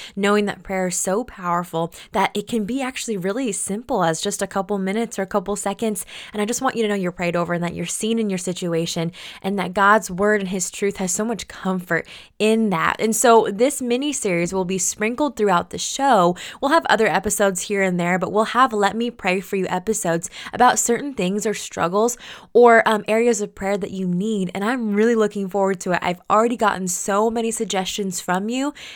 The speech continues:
and I'm really looking forward to writing up a prayer, sitting down, and praying over you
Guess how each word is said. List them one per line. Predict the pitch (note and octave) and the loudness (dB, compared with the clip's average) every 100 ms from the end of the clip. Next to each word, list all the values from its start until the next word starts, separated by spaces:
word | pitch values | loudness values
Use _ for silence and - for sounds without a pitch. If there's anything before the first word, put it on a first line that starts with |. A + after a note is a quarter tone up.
| - | -8
and | G#3 | -4
I'm | G#3+ G3+ | -2 2
really | A#3 B3 | 2 4
looking | A3 G#3 F#3+ | 2 0 -6
forward | G#3 G3 F#3+ | -4 -2 -4
to | - G3 F#3+ - - - | -2 -2 -2 -6 -20 2
writing | G#3+ A#3+ C4+ | 4 4 2
up | C4 | -2
a | A3+ | -4
prayer, | - G#3+ G#3 G3 | -2 -2 0 0
sitting | - A#3 B3+ A3 | -2 -2 -2 0
down, | G3 G3 F#3+ | 0 0 -2
and | F#3+ F#3 | -6 -8
praying | G#3 G#3 G#3+ G#3 | -6 -2 -2 -2
over | G3 G#3+ A#3 | -2 -2 -2
you | G3 F#3 F3+ F3+ | -2 -2 -2 -4